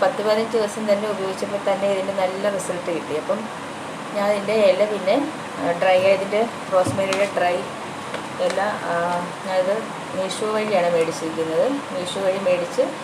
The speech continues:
ഇത് നല്ലോണം വെള്ളത്തിലിട്ട് തിളപ്പിച്ച്, ആ, ഇതുപോലെ ബോട്ടിലാക്കി ഫ്രിഡ്ജിൽ സ്റ്റോർ ചെയ്ത് വെക്കും. രാത്രി കിടക്കാനും സ്പ്രേ ചെയ്ത്, ആ, മസാജ് ചെയ്ത് കിടക്കും. രാവിലെ നമുക്ക് കഴുകിക്കളയാം. അപ്പം നല്ല റിസൾട്ടാണ്. നമ്മുടെ തലയ്ക്ക് നല്ല തണുപ്പ് കിട്ടും. അത് മുടി കൊഴിച്ചിൽ,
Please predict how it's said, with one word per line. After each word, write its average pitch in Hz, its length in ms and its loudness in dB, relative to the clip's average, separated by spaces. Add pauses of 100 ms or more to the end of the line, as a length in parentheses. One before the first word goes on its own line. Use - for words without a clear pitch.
(240)
ഇത് 180 160 -4
നല്ലോണം 180 400 2
വെള്ളത്തിലിട്ട് 175 580 0
തിളപ്പിച്ച്, 165 520 0 (240)
ആ, 170 40 -6 (240)
ഇതുപോലെ 170 360 4
ബോട്ടിലാക്കി 170 680 4 (680)
ഫ്രിഡ്ജിൽ 175 340 -2
സ്റ്റോർ 175 260 6
ചെയ്ത് 170 160 2
വെക്കും. 160 280 -2
രാത്രി 185 280 2
കിടക്കാനും 180 540 2 (180)
സ്പ്രേ 180 240 2 (160)
ചെയ്ത്, 170 240 2 (460)
ആ, 175 180 -4
മസാജ് 175 400 2
ചെയ്ത് 165 240 0
കിടക്കും. 214 320 -2 (480)
രാവിലെ 202 300 0
നമുക്ക് 196 260 0
കഴുകിക്കളയാം. 165 500 -2
അപ്പം 202 220 -4
നല്ല 214 300 0
റിസൾട്ടാണ്. 185 440 2
നമ്മുടെ 180 180 4 (100)
തലയ്ക്ക് 175 340 2
നല്ല 185 160 0 (160)
തണുപ്പ് 170 340 0
കിട്ടും. 165 360 -2
അത് 175 60 8 (140)
മുടി 170 240 0
കൊഴിച്ചിൽ, 170 380 2